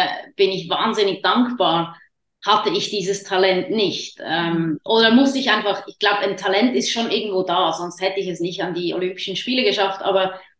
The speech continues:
Speaker 1: es war halt lange verborgen so. Und, äh, aber ich glaub wirklich, ich bin sehr dankbar, weil es mich einfach gelehrt hat, zu, zu kämpfen und dran zu bleiben.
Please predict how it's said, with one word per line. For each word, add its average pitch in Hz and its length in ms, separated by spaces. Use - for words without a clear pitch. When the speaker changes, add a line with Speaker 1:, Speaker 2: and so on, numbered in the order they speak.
Speaker 1:
es - 300
war 196 280
halt - 120
lange 196 240
verborgen 165 560
so. - 260
Und, 185 460
äh, 180 260
aber 170 120
ich 185 120
glaub 190 200
wirklich, - 340
ich - 60
bin 190 160
sehr 185 200
dankbar, 180 560
weil 175 120
es 180 120
mich 185 180
einfach 175 260
gelehrt 175 460
hat, 175 200
zu, 165 280
zu 165 160
kämpfen 233 460
und 170 180
dran 170 200
zu - 140
bleiben. - 440